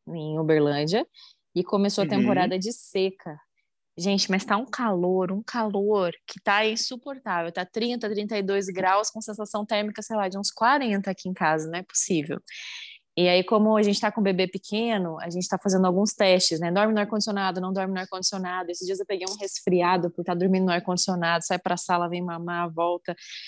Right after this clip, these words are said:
Speaker 1: Só sei que tá sendo tenso. A gente tá algumas noites sem ar-condicionado e não tá fácil. Meu marido que lute ali, porque, coitado, tá difícil,
Speaker 2: <laughs>
Speaker 1: sabe?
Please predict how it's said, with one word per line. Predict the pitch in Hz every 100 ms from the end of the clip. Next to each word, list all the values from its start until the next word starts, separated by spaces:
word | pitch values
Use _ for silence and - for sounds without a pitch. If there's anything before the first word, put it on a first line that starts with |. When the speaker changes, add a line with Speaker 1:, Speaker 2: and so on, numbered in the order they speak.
| - - _ -
Speaker 1:
Só | 226
sei | 220 254
que |
tá | 277
sendo | 262 262
tenso. | - 208 175 - 175
A |
gente | 175 -
tá | 185
algumas | 190 214 247
noites | 226 214 -
sem | 226 247
ar-condicionado | 214 214 214 208 208 180 170 180 202 240 _ _ _ _ -
e | 190
não | 180 196
tá | 180
fácil. | - 202 147 - 151 -
Meu | 170
marido | 180 175 175 175
que | -
lute | 240 220 214 -
ali, | 214 196
porque, | - 220 220 226 214 _
coitado, | - 202 202 165
tá | 170 170
difícil, | - 208 175 - 214
Speaker 2:
<laughs> |
Speaker 1:
sabe? | 170 160 160 208